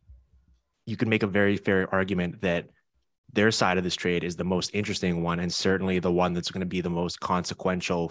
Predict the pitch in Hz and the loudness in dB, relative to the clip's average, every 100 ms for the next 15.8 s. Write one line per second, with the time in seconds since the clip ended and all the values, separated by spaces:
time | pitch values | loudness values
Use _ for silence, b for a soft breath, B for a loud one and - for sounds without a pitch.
0 | - 87 85 85 82 b b b _ - | -4 -2 -2 -2 -6 b b b _ -2
1 | 107 95 - 92 87 87 82 82 78 - | 2 2 2 0 2 -2 -2 -4 -4 -10
2 | - 90 - 85 85 80 82 85 85 85 | -10 -10 -8 -6 -6 -6 -4 -2 -2 -2
3 | 87 85 85 87 - - 90 87 85 - | -2 -2 -4 -6 -10 -4 -2 -2 -4 -2
4 | 90 90 87 87 85 85 85 82 90 87 | -2 0 0 -2 -2 -4 -4 -2 0 0
5 | 82 82 82 85 82 87 82 82 78 _ | -2 -6 -4 -4 -4 -6 -6 -6 -8 _
6 | _ - 95 90 87 85 85 92 95 92 | _ -4 0 2 2 0 0 2 4 4
7 | 87 80 85 82 92 90 82 80 73 73 | 2 0 -2 -2 -2 -2 -2 -2 -4 -8
8 | - 85 80 82 85 95 87 80 76 - | -4 -2 -2 -4 -2 -2 -2 -4 -6 -12
9 | B B B - 110 104 95 B B B | B B B 2 6 6 4 B B B
10 | - 139 135 127 120 110 107 107 101 95 | 2 4 6 4 4 2 2 2 2 2
11 | 95 95 101 95 95 90 90 87 90 87 | 2 0 -2 0 0 -2 -4 0 -2 2
12 | 98 95 92 - 90 90 - 87 92 92 | 4 4 2 2 2 0 -4 -4 -2 0
13 | 92 87 92 95 92 - 98 90 87 80 | 0 2 2 2 -2 -2 0 0 -2 -4
14 | - 87 78 - 95 90 - 87 82 82 | 0 0 0 0 2 2 2 0 0 -4
15 | 82 - 82 - - 87 82 | -8 -2 -4 0 2 2 2